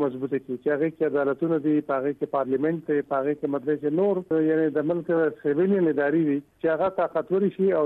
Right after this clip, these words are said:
د هغې په، آه، اختیار باندې نورې ادارې چې دي، نو هغې، مطلب، چې یرغل نه کوي. نو تاسو ته دا خبره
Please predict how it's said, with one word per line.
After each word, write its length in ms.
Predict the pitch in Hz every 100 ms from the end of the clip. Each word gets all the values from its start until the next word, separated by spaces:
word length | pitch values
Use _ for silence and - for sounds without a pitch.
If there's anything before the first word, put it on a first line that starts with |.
| 143
د 100 | 143
هغې 160 | 170 180 170
په، 80 | 160 160 165 - 165
آه، 100 | 170 170
اختیار 400 | - 170 185 185 160
باندې 260 | 143 147 165 _ _
نورې 400 | 147 151 196 202 190
ادارې 320 | 160 147 156 156
چې 80 | 147 139
دي، 80 | 156
نو 40 | 147
هغې، 240 | 139 147
مطلب، 240 | 143 123 147 139
چې 80 | 143 139 139 139 131
یرغل 340 | 139 139 160
نه 80 | 147 -
کوي. 160 | 127 123 _ -
نو 60 | 147 147 151
تاسو 260 | 185 165 180
ته 100 | 185 180 175 170 165 180 160 156
دا 80 | 160
خبره 280 | 165 160 156